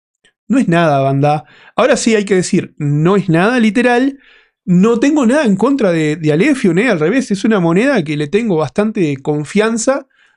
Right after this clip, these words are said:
a futuro de lo que pueda hacer en los próximos meses, en un año probablemente, si le va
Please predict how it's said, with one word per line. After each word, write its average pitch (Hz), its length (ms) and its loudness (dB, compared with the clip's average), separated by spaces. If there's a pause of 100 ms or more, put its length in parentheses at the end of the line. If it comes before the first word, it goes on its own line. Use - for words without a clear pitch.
(240)
a 131 60 -2
futuro 254 560 2
de 220 80 4
lo 165 140 -2
que 151 100 -2
pueda 165 180 0
hacer 311 380 -2
en 151 100 0
los 151 120 0
próximos 160 460 0
meses, 233 600 0
en 151 140 2
un 170 120 2
año 233 320 2
probablemente, 214 800 0 (280)
si - 160 -4
le 156 100 2
va 190 240 0